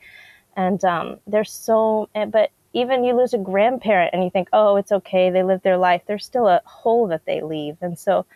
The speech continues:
I wanted to have different stories. So after each chapter is an essay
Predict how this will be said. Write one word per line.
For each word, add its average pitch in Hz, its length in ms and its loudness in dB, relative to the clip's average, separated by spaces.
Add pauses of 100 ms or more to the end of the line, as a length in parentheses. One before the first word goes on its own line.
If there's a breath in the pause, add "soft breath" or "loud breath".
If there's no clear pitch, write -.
(360 loud breath)
I 202 80 0
wanted 302 320 -2
to 339 60 -2
have 233 340 -2
different 202 360 -4
stories. 170 520 0
So - 140 -4
after - 280 -2
each - 280 -8
chapter 175 460 -4
is 170 200 -6
an 170 220 -8
essay 214 460 -2